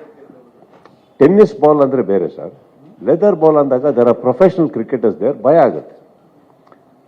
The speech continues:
ಆಡಲ್ಲ ಅವರು. ನೀವು ಹಾಗೆ ಅನ್ಕೊಂಡಂಗೆ ಅವ್ರನ್ನ ಕರೆದಿಲ್ಲ ಅಂತ ಅನ್ಕೊಂಡ್ಲೇಬೇಡಿ. ಅವರೆಲ್ಲ ನನ್ನ ಹುಡುಗರು, ನಿಮ್ಕಿನ ತುಂಬಾ ಹಳೆ ಪರಿಚಯ, ಆ ಥರ ಎಲ್ಲ ನಮ್ಮಲ್ಲಿ ಇಲ್ಲ.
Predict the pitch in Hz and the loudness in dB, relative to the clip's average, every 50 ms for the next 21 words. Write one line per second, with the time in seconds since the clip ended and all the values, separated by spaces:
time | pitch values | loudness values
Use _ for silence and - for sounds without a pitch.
0 | - - 190 220 214 170 127 95 78 69 65 64 - - - - - - _ 104 | 2 4 6 8 8 8 6 4 2 0 -4 -8 -14 -18 -20 -20 -20 -20 _ 2
1 | 101 139 196 196 156 110 117 143 175 180 156 156 165 165 - 156 160 156 147 151 | 4 6 8 8 6 6 6 6 6 8 8 6 6 6 6 4 4 6 6 6
2 | 143 143 135 147 151 143 139 - - - - - - 101 113 117 127 117 - - | 6 6 6 6 6 4 2 -2 -8 -16 -10 0 2 4 4 6 6 4 4 4
3 | 117 127 143 143 160 151 151 139 131 - 104 101 113 - 123 120 117 107 95 80 | 4 4 6 6 6 6 6 6 6 4 2 2 2 2 2 4 4 4 2 2
4 | 76 73 69 90 120 160 160 - 87 90 92 101 123 147 156 131 107 101 107 139 | 0 -4 -2 -2 0 0 0 0 0 0 0 0 2 2 2 2 2 2 4 6
5 | 160 160 151 139 120 104 85 80 82 95 107 113 - 110 90 73 - - - _ | 6 6 6 6 4 4 0 0 -2 -2 -4 -4 -4 -6 -8 -10 -12 -16 -20 _
6 | _ _ _ _ _ _ _ _ _ _ _ _ _ _ _ _ _ _ _ _ | _ _ _ _ _ _ _ _ _ _ _ _ _ _ _ _ _ _ _ _
7 | _ _ _ _ _ _ _ _ - 117 131 151 147 160 156 127 117 123 131 123 | _ _ _ _ _ _ _ _ -2 0 0 4 6 6 6 8 6 6 6 6
8 | - - 101 90 - - - 73 - - - - - 87 98 - - 113 113 113 | 6 2 0 0 0 -8 -12 -12 -12 -14 -20 -10 -6 -4 -4 -2 2 2 2 4
9 | 127 127 113 107 98 98 101 90 82 82 82 87 78 | 4 2 2 2 0 0 0 0 0 -2 -4 -6 -6